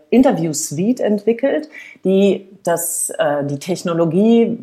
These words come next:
oder Videotechnologie dafür nutzt, bessere Kandidaten einstellen zu können, besser mit Kandidaten frühzeitig in Kontakt zu kommen.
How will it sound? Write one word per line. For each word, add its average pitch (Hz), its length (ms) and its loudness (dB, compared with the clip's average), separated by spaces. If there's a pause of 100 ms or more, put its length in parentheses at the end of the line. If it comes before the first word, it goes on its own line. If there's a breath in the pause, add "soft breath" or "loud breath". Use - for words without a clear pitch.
(260)
oder 143 360 -4
Videotechnologie 190 1040 0
dafür 185 400 -2
nutzt, - 540 -6 (440 soft breath)
bessere 165 680 2 (160)
Kandidaten 160 760 0
einstellen 156 600 -4
zu 147 120 -6
können, 156 340 -6
besser 156 220 -2
mit 151 200 -6
Kandidaten 151 600 -4
frühzeitig 160 560 -6
in 156 60 -8
Kontakt - 500 -8
zu - 140 -8
kommen. 151 540 -8